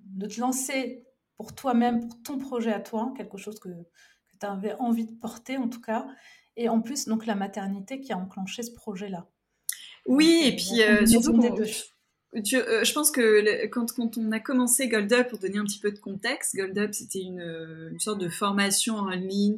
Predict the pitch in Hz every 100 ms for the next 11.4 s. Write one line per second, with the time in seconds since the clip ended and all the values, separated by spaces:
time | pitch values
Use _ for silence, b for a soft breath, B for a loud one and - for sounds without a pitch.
0 | - 165 185 - 170 - 190 202 202 175
1 | 165 196 180 175 170 - _ _ _ 190
2 | 180 202 208 180 190 185 202 196 185 175
3 | 175 185 202 185 170 170 185 190 170 170
4 | 175 226 262 233 185 196 196 202 175 -
5 | 175 - 185 202 240 294 B B B -
6 | 175 202 202 208 233 196 170 170 202 202
7 | 190 196 196 196 202 208 214 - 175 180
8 | 185 185 196 - 247 233 170 156 165 165
9 | 170 202 202 180 175 170 170 196 214 254
10 | - B B B B B B - 180 175
11 | 202 196 170 160